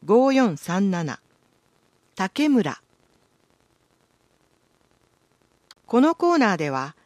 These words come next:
町内の各公共施設などを利用して活動しているスポーツ団体や文化団体などを紹介します。申し込み方法など詳しくは、秘書広報課、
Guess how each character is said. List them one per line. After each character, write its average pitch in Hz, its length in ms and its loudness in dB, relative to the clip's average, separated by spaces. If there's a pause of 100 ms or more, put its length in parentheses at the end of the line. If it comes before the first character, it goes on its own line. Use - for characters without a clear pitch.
(260)
町 277 240 4
内 185 240 2
の 147 260 -4 (180)
各 226 340 -4
公 247 260 2
共 311 260 0
施 - 60 -8
設 - 300 -6
な 180 160 -2
ど 175 160 -2
を 143 80 -6
利 143 100 -6
用 185 200 -2
し - 80 -10
て 175 260 -6 (240)
活 202 320 -6
動 254 180 4
し - 80 -12
て 214 200 0
い 208 60 -2
る 196 220 0 (300)
ス - 160 -20
ポ 269 180 4
ー 269 60 4
ツ 262 160 -4
団 247 200 2
体 156 280 -6
や 135 240 -6 (340)
文 247 220 2
化 320 180 0
団 320 220 0
体 175 260 -2
な 175 140 -2
ど 180 160 -4
を 131 80 -10
紹 165 240 -6
介 175 240 -6
し - 160 -10
ま 147 140 -8
す。 - 200 -18 (880)
申 208 220 2
し - 80 -8
込 247 160 2
み 254 140 4
方 247 200 4
法 196 200 -2
な 151 160 -4
ど 143 260 -4 (140)
詳 220 240 0
し - 120 -12
く 196 120 -6
は、 151 240 -2 (360)
秘 - 140 -4
書 302 220 0
広 262 280 2
報 240 220 2
課、 190 300 -6